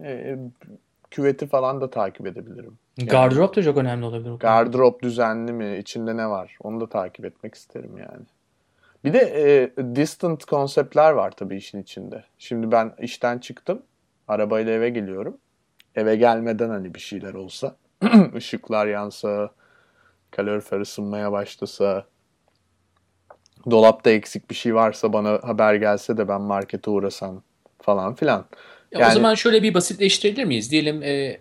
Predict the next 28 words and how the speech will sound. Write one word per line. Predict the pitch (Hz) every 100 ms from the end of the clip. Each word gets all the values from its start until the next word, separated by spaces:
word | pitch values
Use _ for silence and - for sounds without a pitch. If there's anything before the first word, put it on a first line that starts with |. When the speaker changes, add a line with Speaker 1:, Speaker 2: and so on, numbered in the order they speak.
| _ _ _ _
Speaker 2:
işten | 180 - 220
eve | 180 175
gelme | 147 131 127 131
için | 120 147 - 254 247
belli | 170 156 113 175
bir | 220 226 - 262
güzergah | 160 139 143 131 131 110
var. | 107 185 - _ -
Speaker 1:
Hı |
hı. | 101 101 123 - _
Speaker 2:
Bu | 170
güzergaha | 156 143 143 131 131 214 202
on | 208
kilometre | - 135 101 - 92
diyelim. | 98 185 285 _ _ _ _ _ _ _ -
İki | 196 302
kilometre | 285 214 165 151 143 139
kala | - - 220 143 123 233
otomatikman | - 160 208 208 254 254 143 131 247 320 - _ -
arabadan, | 180 226 175 131 113 214 311 - _ _ _ _ _ _ _ -
iki | - 190
demeyelim | 185 127 90
hadi, | - 147
beş | 269 262
kilometre | 214 139 - -
kala | - 254 294
otomatikman | 262 220 240 233 240 139 160
otomobilden | 202 185 190 180 156 139 147 285 330